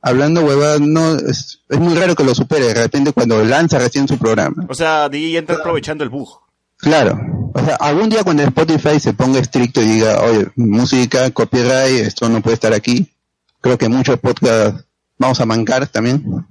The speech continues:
Speaker 1: porque muchas de, de las canciones que ponemos acá en Hablamos con Spoiler también están en el Spotify. Aprovecho para decir que escuchen el, el,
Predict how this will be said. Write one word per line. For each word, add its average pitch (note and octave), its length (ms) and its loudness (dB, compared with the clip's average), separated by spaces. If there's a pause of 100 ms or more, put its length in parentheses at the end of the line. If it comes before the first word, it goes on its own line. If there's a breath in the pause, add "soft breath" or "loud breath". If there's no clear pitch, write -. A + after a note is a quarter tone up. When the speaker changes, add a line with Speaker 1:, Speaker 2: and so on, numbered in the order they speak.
Speaker 1:
porque G#2 540 0
muchas C#3 280 0
de, C#3 100 0
de C#3+ 180 -2
las A#2+ 100 0
canciones D3 380 2
que C#3+ 80 2
ponemos D3 400 0
acá - 160 0
en C#3 80 0
Hablamos C#3+ 160 0
con C3+ 100 2
Spoiler C#3+ 300 2
también B2+ 260 0
están C#3+ 200 0
en C#3 80 2
el C#3+ 100 2
Spotify. D3 500 0 (340 loud breath)
Aprovecho A2 400 -2
para A2+ 120 0
decir A#2+ 200 2
que A2+ 160 0
escuchen A#2 460 0
el, - 480 -4
el, G#2 240 -2